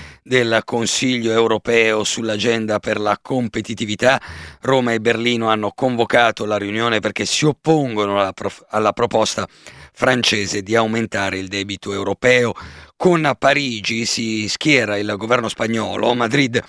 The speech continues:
ha <clears throat> formalizzato la sua posizione in difesa del Buy European e della necessità di un nuovo debito comune. Pedro Sánchez non sta partecipando al prevertice.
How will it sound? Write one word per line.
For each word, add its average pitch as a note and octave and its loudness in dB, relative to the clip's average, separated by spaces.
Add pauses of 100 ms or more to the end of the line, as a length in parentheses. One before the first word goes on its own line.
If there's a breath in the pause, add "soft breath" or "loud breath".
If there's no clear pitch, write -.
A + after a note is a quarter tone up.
(400 loud breath)
ha - 4
<clears throat> D#3 2
formalizzato C3+ 2
la A2 -2
sua C3 -2
posizione A#2 -2 (400 loud breath)
in C3 2
difesa A2+ -2
del G#2 -6
Buy A2 0
European A2 2
e A#2 -4
della A2+ 0
necessità G#2+ -2
di G2 -8
un G2+ -6
nuovo C#3+ 2
debito G#2 -4
comune. F#2 -6 (420 soft breath)
Pedro B2 2
Sánchez F#2+ -2
non C3 2
sta A2 0
partecipando F#2+ -2 (180)
al B2+ 4
prevertice. G#2 -2